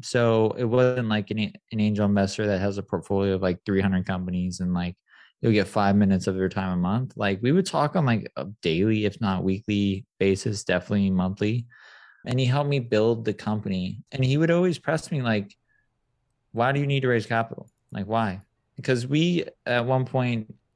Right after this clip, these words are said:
uh, moved to San Francisco, started the company in Chico, um, and we met with all the top tier firms and even got close to some term sheets. And I just remember telling, like, one V C in particular who was really cl-, I just said,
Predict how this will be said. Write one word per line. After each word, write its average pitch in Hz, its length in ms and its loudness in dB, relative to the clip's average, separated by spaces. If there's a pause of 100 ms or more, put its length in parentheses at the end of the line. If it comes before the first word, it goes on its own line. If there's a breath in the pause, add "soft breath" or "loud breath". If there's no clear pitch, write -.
(120)
uh, 104 180 -2
moved 117 260 0
to - 60 -12
San 131 180 -2
Francisco, 107 720 0 (460 soft breath)
started 123 320 2
the 123 60 2
company 113 440 0
in 104 80 -2
Chico, 104 800 -2 (320)
um, 98 460 0
and 117 100 -2
we 139 100 2
met 143 240 2
with 131 120 2
all 110 140 4
the 101 80 -2
top 113 360 -2
tier 117 280 -2
firms 101 540 0
and 101 80 -6
even 107 200 -2
got 98 400 0
close 110 220 0
to 101 100 -4
some 95 160 -4
term 107 240 0
sheets. 98 440 -8 (600 soft breath)
And 107 80 2
I 117 60 4
just 131 220 0
remember 139 240 4
telling, 120 420 2
like, 95 240 0
one 107 400 0 (200)
V 107 120 -2
C 110 180 -4
in 101 100 4
particular 98 640 0
who 101 120 2
was 95 320 -2
really 107 400 4
cl-, - 200 -4
I 113 120 0
just 107 220 -4
said, 113 260 2